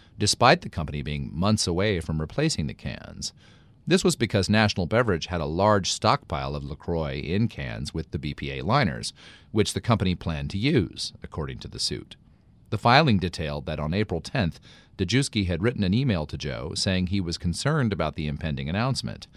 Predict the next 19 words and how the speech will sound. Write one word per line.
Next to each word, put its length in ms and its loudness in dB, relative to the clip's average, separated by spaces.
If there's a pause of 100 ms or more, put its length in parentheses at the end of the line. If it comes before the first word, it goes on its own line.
(420)
In 80 2
response, 540 2
he 80 0
received 340 -2
an 80 0
angry 420 -4
email 300 0
from 200 -8
Joe 360 0
saying, 400 -4 (300)
"Don't 240 6
know 200 8
how 220 8
you 200 4
heard 340 6
about 200 2
B 160 2
P 280 2
A, 280 0